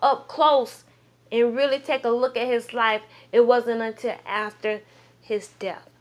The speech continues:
okay? And so Yahweh has brought me in on this, and he brought me in on this for a specific reason. And the reason being is because Kobe Bryant,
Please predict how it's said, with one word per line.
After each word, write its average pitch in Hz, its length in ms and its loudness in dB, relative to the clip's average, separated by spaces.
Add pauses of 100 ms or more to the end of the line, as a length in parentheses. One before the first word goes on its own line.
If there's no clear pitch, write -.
(240)
okay? 180 420 -10 (460)
And 208 180 -6
so 214 220 4
Yahweh 233 500 6
has 240 220 0 (340)
brought 240 340 4
me 254 380 0
in 339 160 4
on 240 260 4
this, - 320 -8
and 185 100 -10
he 233 140 -6
brought 220 320 0
me 233 240 -2
in 220 120 -2
on 214 160 -4
this 214 180 0
for 220 240 0
a 190 60 -6
specific 196 800 -8
reason. 220 380 -6 (440)
And 220 160 0
the 240 120 8
reason 269 540 2
being 240 420 2 (260)
is 208 200 -4
because 233 480 2 (380)
Kobe 311 460 4
Bryant, 262 600 2